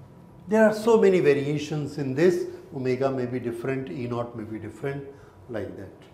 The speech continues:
Mainly what we are concentrating is on frequency. Okay, now what happens? Suppose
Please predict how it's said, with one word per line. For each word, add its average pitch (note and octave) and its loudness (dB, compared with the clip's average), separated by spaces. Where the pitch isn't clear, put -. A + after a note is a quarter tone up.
Mainly G3 2
what D#3 -2
we C#3+ -2
are C#3+ 0
concentrating B2 -4
is D3 2
on E3+ 0
frequency. - -8
Okay, G3+ -4
now D3 2
what F#3 6
happens? D3 0
Suppose - 0